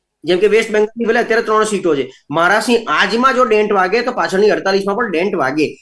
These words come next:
એટલે એ મહેનત ઉપર આધાર રાખે છે. રહ્યો સવાલ બંધારણનો, બચાવવાનો, જો આપણે સમજીએ છીએ કે "જિસકી લાઠી ઉસકી ભેંસ", અને જ્યારે જ્યારે જેના હાથમાં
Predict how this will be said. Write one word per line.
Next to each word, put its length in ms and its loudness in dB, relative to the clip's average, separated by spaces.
એટલે 180 2
એ 40 2
મહેનત 400 0
ઉપર 200 -2
આધાર 260 0
રાખે 320 -2
છે. 300 -4
રહ્યો 260 2
સવાલ 420 2
બંધારણનો, 760 2
બચાવવાનો, 720 0
જો 80 2
આપણે 360 0
સમજીએ 420 0
છીએ 100 2
કે 120 -2
"જિસકી 400 -4
લાઠી 440 -2
ઉસકી 400 -2
ભેંસ", 340 0
અને 140 0
જ્યારે 300 0
જ્યારે 220 2
જેના 300 0
હાથમાં 220 -2